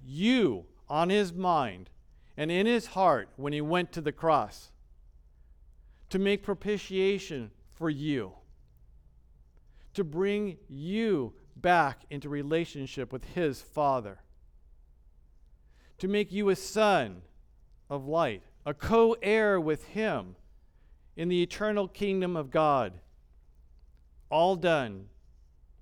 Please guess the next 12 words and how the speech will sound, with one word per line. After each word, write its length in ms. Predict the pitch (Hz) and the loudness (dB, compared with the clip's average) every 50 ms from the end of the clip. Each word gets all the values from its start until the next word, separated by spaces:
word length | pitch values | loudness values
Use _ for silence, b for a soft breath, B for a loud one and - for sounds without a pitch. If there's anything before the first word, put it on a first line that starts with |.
| - _ - | -20 _ -16
to 80 | - 151 | -10 -6
bring 260 | 147 170 165 156 143 | -4 -4 -2 -4 -4
glory 480 | 127 151 160 170 180 175 160 139 123 | -4 -2 -2 0 2 2 2 0 -2
to 140 | 120 - 131 | -4 -8 -10
his 220 | 131 127 127 113 - | -10 -10 -10 -12 -12
Father, 560 | - - 151 156 151 147 135 107 98 90 92 - - _ _ _ - - - - - - - - - _ _ - - - - - _ _ - - - - - - - - - | -10 -6 -4 -2 -2 -2 -4 -6 -8 -14 -18 -20 -20 _ _ _ -20 -20 -20 -20 -20 -20 -20 -20 -20 _ _ -20 -20 -20 -20 -20 _ _ -20 -20 -20 -20 -20 -20 -20 -16 -10
the 120 | - 156 151 | -8 -8 -6
same 380 | - - 202 208 208 208 202 | -2 0 0 2 2 0 -2
glory 460 | 151 160 147 127 117 101 98 95 92 - - - - - - - - - - - _ - | -2 -2 -2 -2 -2 -4 -6 -10 -14 -20 -20 -20 -20 -20 -20 -20 -20 -20 -20 -20 _ -6
that 120 | - 143 147 | -2 0 0
is 200 | 156 143 - - | 0 -2 -2 -2
his 640 | - 202 202 175 131 101 92 90 92 - - - | 2 2 4 4 2 0 -4 -10 -18 -20 -20 -20